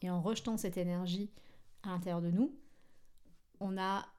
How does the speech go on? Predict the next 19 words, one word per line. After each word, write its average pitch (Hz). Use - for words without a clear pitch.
plus 285
le 208
bon 247
curseur 233
pour 190
reconnaître 202
la 190
valeur 185
du 190
masculin. 180
Parce 175
que 220
les 220
masculins 180
n'ont 196
plus -
les 208
bonnes 180
valeurs. 170